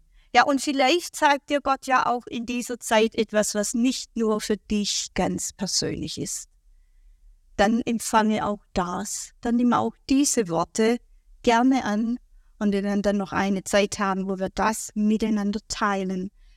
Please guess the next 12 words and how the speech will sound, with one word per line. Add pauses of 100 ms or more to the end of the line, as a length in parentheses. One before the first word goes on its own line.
Dass
wirklich
das,
was
Gott (220)
heute
Morgen
in
unsere
Herzen
sprechen
möchte